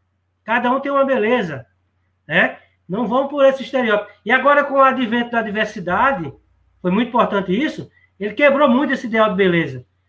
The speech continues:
Porque cada um se veste do jeito que se acha bem, né? Eu também nunca gostei de moda. É lógico que a gente vai tá vestindo uma camisa ombro, a outra quer outra.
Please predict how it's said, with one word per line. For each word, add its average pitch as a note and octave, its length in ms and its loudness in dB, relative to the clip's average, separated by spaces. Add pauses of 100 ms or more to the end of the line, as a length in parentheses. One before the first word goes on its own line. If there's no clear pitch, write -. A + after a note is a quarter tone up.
(100)
Porque C4 160 -12
cada E4+ 320 2
um E4+ 140 2
se F4 140 -4
veste C#4 360 0
do D#4 180 -8
jeito C4+ 260 -6
que C#4 100 -14
se - 140 -14
acha C4 220 -8
bem, G3+ 420 -6 (460)
né? F#3 360 -2
Eu G3 80 -6
também B3+ 260 4
nunca B3+ 140 0
gostei F3 280 2
de G#3 100 0
moda. F#3 420 2 (340)
É D#4+ 80 -2
lógico F#4+ 260 2
que F#4 60 2
a G4+ 80 4
gente D#4 100 -6
vai C#4+ 240 6
tá C#4+ 100 -2
vestindo D#4 300 -4
uma D4+ 120 -4
camisa D4 340 -4
ombro, C4+ 480 0
a B3+ 80 0
outra C#4+ 220 0
quer C#4 160 0
outra. - 360 -2